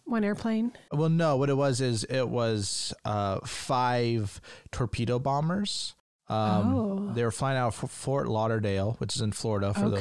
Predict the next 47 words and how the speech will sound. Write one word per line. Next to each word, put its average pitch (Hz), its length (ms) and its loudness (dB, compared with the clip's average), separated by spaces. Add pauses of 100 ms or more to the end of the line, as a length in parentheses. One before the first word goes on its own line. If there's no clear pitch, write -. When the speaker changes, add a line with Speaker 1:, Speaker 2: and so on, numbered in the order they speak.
(120)
Speaker 2:
who - 60 2
Speaker 1:
Okay. - 20 0
Speaker 2:
don't 104 260 0
know. 104 280 0 (320)
They're 120 160 0
doing 120 260 2
a 104 60 2
series 120 320 0
of, 101 260 0
uh, 117 140 0
bombing 117 440 0
exercises, 95 680 -4
like, 95 140 -2
fake - 320 -4
bombing 104 340 -2
runs, 185 460 2
Speaker 1:
Oh. 202 40 0 (280)
Speaker 2:
kinda 156 180 2
as 107 140 0
a 107 80 2
routine 117 400 2
thing. 110 260 0
They 117 120 2
weren't 143 300 0
the 143 180 0
only, 127 720 2 (320)
um, 107 680 0
group 120 180 -2
of 110 100 -4
planes 110 460 0 (300)
on 117 200 0
this 110 160 0
exercise. 151 680 0
They're 104 220 2
like, 98 180 0
"Okay, 110 220 -2
this 101 340 -2 (400)
squadron 107 600 -2
or 104 80 0
group 104 260 -2
or 101 100 2
whatever, 101 220 2
Speaker 1:
Okay. 107 80 2
Speaker 2:
then 104 140 0
this 107 240 -2
one." 104 240 -2
And, 101 120 -2